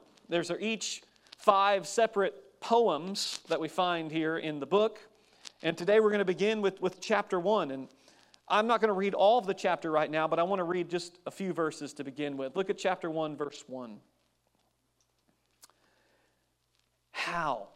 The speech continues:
And by the way, that's kind of the title of the book. There isn't, um, most Old Testament books of the Bible don't have a heading that says, "This is the book of Lamentations," or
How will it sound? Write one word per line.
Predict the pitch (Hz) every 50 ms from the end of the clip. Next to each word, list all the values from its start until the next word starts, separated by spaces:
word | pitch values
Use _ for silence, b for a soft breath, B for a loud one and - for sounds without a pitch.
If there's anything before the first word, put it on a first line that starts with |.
| _ - _ _ _
And | 156 160
by | 180 180
the | 180
way, | 185 175 160
that's | 165 180 175
kind | - 226 220 208
of | 170
the | 143 143
title | - - 185 185 190 185 175 170
of | 160 156
the | 143 131
book. | 117 156 165 143 139 - - - - _ _ _ _ _ _ _ _ _ _ _
There | - - 170
isn't, | 185 202 208 - 190 175 156 - - -
um, | 165 156 151 143 139 135 131 127 127 - _ _ _ _ _
most | 151 160 190 214 208 - - - - -
Old | 160 185 185 165 -
Testament | 196 185 165 - 170 160 143
books | 175 180 175 -
of | 156
the | 143 135
Bible | - 147 160 165 147 135 131 -
don't | 147 156 160 - -
have | 151 151 151 156 147 131 135
a | 127 131 127 123 120 - b b b b b b b b b _ _ _ _
heading | - - 160 156 147 131 123 127
that | 120 -
says, | - 147 139 - -
"This | - 165 185 180 -
is | 156 -
the | - 143
book | 127 147 143 - -
of | 123
Lamentations," | 127 131 123 117 95 - - - - - - _ _ _ -
or | -